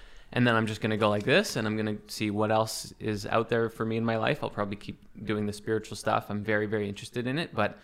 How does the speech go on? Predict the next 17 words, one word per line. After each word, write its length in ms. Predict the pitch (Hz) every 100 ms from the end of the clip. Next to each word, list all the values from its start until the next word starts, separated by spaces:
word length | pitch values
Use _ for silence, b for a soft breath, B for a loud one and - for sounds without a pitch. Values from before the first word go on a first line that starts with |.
| b b b b _ _ -
we'll 200 | 107 117
just 200 | 101 101
see 160 | - 104
what 200 | 101 -
happens 440 | 104 104 104 98
after 240 | 101 -
these 180 | 95 101
twelve. 380 | - 131 131 113 -
And 220 | 113 113
then 200 | 113 110
Spirit 300 | 107 - 127
Science 200 | 131 113 -
got 180 | 98
so 360 | - - 107 123
popular 560 | 135 117 113 117 - -
so 320 | - 107 110
fast. 680 | - 107 104 - - -